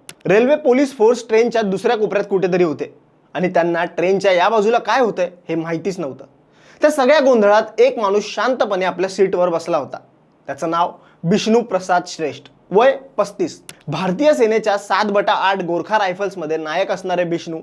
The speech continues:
रिटायर्ड होऊन आपल्या गावी नेपाळला परतत होते. त्यांच्या कुटुंबाचं आणि भारतीय सेनेचं जुनं नातं होतं. त्यांचे वडील गोपाल बाबू श्रेष्ठ यांनीही याच रेजिमेंटमध्ये देशाची सेवा केली होती. बिष्णू यांनी आपल्या सेवेत अनेक कठीण प्रसंग पाहिले होते, पण आज त्यांना असं काही पाहावं लागेल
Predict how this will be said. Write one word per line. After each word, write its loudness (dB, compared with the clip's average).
रिटायर्ड 0
होऊन -4
आपल्या -4
गावी -2
नेपाळला 0
परतत -4
होते. -8
त्यांच्या 0
कुटुंबाचं 2
आणि 2
भारतीय 0
सेनेचं -2
जुनं -2
नातं -4
होतं. -4
त्यांचे -4
वडील 2
गोपाल 2
बाबू 2
श्रेष्ठ -6
यांनीही 0
याच 2
रेजिमेंटमध्ये 0
देशाची -4
सेवा -2
केली -2
होती. -8
बिष्णू 2
यांनी 2
आपल्या 0
सेवेत 2
अनेक 0
कठीण 2
प्रसंग 2
पाहिले 0
होते, -6
पण -2
आज -2
त्यांना 0
असं -4
काही 2
पाहावं 2
लागेल 0